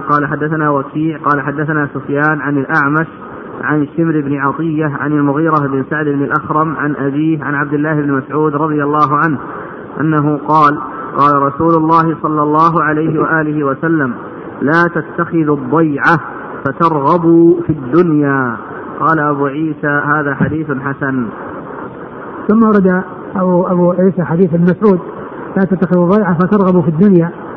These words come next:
Speaker 2: أي فتشغلكم عن الآخرة. والضيعة هي مثل البساتين والعقار وغير ذلك مما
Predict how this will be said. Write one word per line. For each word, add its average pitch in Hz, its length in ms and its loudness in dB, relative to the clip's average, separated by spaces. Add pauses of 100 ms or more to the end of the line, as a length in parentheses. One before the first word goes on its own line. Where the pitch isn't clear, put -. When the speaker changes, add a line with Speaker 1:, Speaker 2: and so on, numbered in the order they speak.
(420)
Speaker 2:
أي 190 100 6
فتشغلكم 185 600 4
عن 185 60 6
الآخرة. 180 440 4 (1500)
والضيعة 196 520 4 (840)
هي 196 400 6 (760)
مثل 202 180 4
البساتين 185 640 4
والعقار 170 560 2
وغير 175 440 4
ذلك 175 240 4 (640)
مما 185 520 4